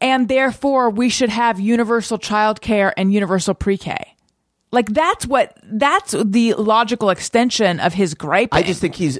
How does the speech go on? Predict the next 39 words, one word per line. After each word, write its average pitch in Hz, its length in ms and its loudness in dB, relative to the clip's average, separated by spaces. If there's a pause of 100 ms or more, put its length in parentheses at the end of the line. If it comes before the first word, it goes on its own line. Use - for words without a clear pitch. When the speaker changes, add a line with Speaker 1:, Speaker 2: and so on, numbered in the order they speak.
(100)
Speaker 2:
I 131 60 0
think 160 240 -4
we're, 135 200 2
we're 139 220 0
objecting 160 400 -2
to 135 60 2
his 120 240 0
use 127 180 -2
of 104 160 -8
privilege, 110 720 -2
but - 180 -4
the - 80 -8
point 135 460 -2
is 95 100 -4
a 95 60 -10
good 120 240 -4
one. - 280 -18 (800)
That, 120 340 -2 (200)
and 139 140 2
it's 139 160 -2
not 156 300 2
for 127 500 2 (340)
people 135 300 -2
like 101 280 -6
us 92 640 -4 (120)
that 113 120 -2
it's 98 200 -10
necessarily 98 500 -2
Speaker 1:
It, 87 140 0
or 262 180 0
nor 240 280 0
Speaker 2:
important. 226 80 -4
Speaker 1:
him. 202 540 0
He's 247 300 0
a 226 60 2
Speaker 2:
But, 185 320 -2
but 170 80 -10 (100)
Speaker 1:
zillionaire. 165 500 -2 (120)
Speaker 2:
okay, 110 260 -6